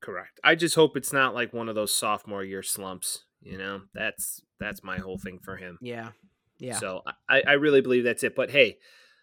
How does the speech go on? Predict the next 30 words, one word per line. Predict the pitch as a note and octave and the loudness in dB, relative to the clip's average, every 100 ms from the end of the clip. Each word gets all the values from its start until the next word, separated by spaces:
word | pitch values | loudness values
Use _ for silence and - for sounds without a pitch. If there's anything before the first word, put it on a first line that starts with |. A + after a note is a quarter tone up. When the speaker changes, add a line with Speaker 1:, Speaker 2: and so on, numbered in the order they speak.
| _ | _
Speaker 1:
let's | D3+ - | -4 -2
move | A3 F#3+ | 0 6
on | F3+ E3 | 6 6
to | |
Fitzmagic | - D3 C3+ C3+ C3 B2+ B2 G#2+ | 2 -2 -2 0 2 2 -2 -8
and | G#2+ | -8
the | A2 | -4
Washington | A#2 A#2 C#3+ D#3 | 0 0 2 6
Speaker 2:
Yeah. | A#3+ D4 | 8 6
Speaker 1:
football | D4+ C4+ D#3 | 4 2 2
team. | A#2+ A2+ - | 0 -2 8
By | E3 | 8
the | G3 | 8
way, | D3+ D3+ | 6 4
do | B2 | 4
you | C3+ | 0
think | F#3+ F#3 | 0 0
they're | F3 | 2
gonna | F3 | 2
get | E3 D#3+ | 0 0
called | D#3+ D#3 | 2 2
the | D#3 | 2
Washington, | C3 C#3+ - D3+ - D3+ D3 | 2 2 2 -6 -4 -4 -2
uh, | C#3+ C3+ C3 | 2 4 4
what, | B2+ C3+ | 2 0
what | C#3 D3 | 0 0
are | |
they | D3 | 0
called? | D#3 D#3+ D#3 | 0 0 2
The | A#2+ A2+ A2 | 2 2 2